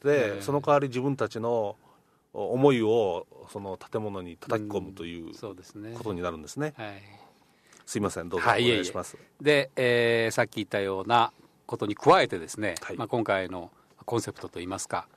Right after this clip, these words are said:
Speaker 1: こんな街にしたいなっていうのをちょっと紹介しますね。
Speaker 2: いいですね。
Speaker 1: 今考えてること。
Speaker 2: はい。
Speaker 1: で、一つは、ね、先ほどこう、キーワードで言いました、スローライフっていう言い方をしましたが、スローライフって何だろうなっていうことを少し具体的にね、
Speaker 2: はい。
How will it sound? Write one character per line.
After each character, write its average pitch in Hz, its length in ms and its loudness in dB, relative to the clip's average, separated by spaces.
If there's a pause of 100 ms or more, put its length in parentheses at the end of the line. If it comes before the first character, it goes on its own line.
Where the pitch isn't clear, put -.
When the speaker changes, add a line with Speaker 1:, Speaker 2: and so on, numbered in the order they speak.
(120)
Speaker 1:
こ 120 100 -4
ん 120 60 2
な 131 80 6
街 143 200 4
に 110 80 2
し - 80 -6
た 92 100 -2
い 90 60 -6
な 120 140 4
っ - 20 -2
て - 280 -8
い 104 60 -2
う 92 40 -4
の 87 100 -8
を 87 80 -18 (100)
ち - 80 4
ょ - 20 8
っ 233 40 -6
と 117 160 2 (640)
紹 127 140 4
介 113 140 6
し 110 100 -2
ま 110 80 4
す - 100 -4
ね。 98 200 -6
Speaker 2:
い 90 80 -6
い 85 40 -6
で - 60 -14
す - 100 -6
ね。 - 20 2
Speaker 1:
今 151 120 6
考 110 180 6
え 113 40 4
て 95 60 -4
る 82 60 -8
こ - 80 -12
と。 - 200 -14
Speaker 2:
は 101 120 -4
い。 90 80 -6 (480)
Speaker 1:
で、 113 260 2
一 208 260 6
つ 180 180 -2
は、 120 420 6 (160)
ね、 113 180 -4
先 127 300 -2
ほ 123 80 6
ど 120 220 4
こ 107 680 2
う、 - 20 -18
キ 135 140 0
ー 131 60 6
ワ 147 100 10
ー - 20 6
ド 120 80 2
で 104 100 -2
言 101 40 -2
い - 20 -2
ま 101 120 -6
し - 60 -14
た、 - 100 -16
ス - 180 -8
ロ 185 300 4
ー 202 40 4
ラ 202 160 6
イ 196 60 2
フ - 180 -8
っ - 40 -20 (180)
て - 100 -6
い 113 60 0
う 107 60 -2
言 101 120 -4
い 101 40 -12
方 95 200 -8
を 90 40 -6
し 110 100 -10
ま 92 100 -8
し - 40 -18
た 87 160 -16
が、 107 260 -2 (680)
ス - 160 -14
ロ 156 80 2
ー - 40 2
ラ - 80 4
イ - 20 2
フ - 40 -4
っ - 20 -8
て - 80 4
何 135 160 6
だ 185 80 8
ろ 139 60 4
う - 20 4
な 175 140 8
っ - 40 0
て - 220 -4
い 139 40 6
う 127 40 2
こ 123 100 0
と 98 280 -2
を 92 40 -10
少 - 180 -8
し - 120 -4
具 117 240 -6
体 226 200 8
的 226 160 -2
に 151 140 0
ね、 98 80 -6
Speaker 2:
は 170 60 -8
い。 - 20 -18